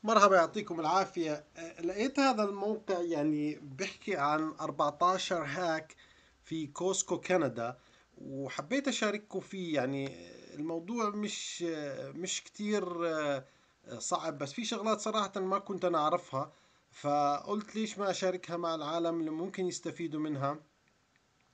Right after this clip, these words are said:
أه، فخلينا نشوف شو الهاك أو الشغلات اللي ممكن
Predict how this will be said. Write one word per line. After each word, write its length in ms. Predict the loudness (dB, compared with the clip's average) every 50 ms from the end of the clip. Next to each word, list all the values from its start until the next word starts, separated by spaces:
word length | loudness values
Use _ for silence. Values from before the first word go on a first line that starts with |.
| -20 -20 -20 _ _ _ _ _ -10
أه، 880 | -4 -2 0 0 0 0 0 0 -2 -2 -2 -2 -4 -4 -6 -6 -8
فخلينا 1080 | -10 -8 -4 -2 -2 0 0 0 -2 -4 -6 -10 _ _ -12 -8 -6 -4 -2 0 0 0
نشوف 380 | -2 -2 -2 -4 -4 -4 -6
شو 260 | -8 -6 -6 -4 -4 -4
الهاك 460 | -4 -2 0 0 0 0 -2 -6 -10
أو 160 | -8 -8 -8
الشغلات 540 | -6 -8 -8 -6 -4 -2 -2 -2 -2 -6 -8
اللي 180 | -6 -6 -4
ممكن 460 | -2 -2 -2 -4 -4 -6 -6 -6 -6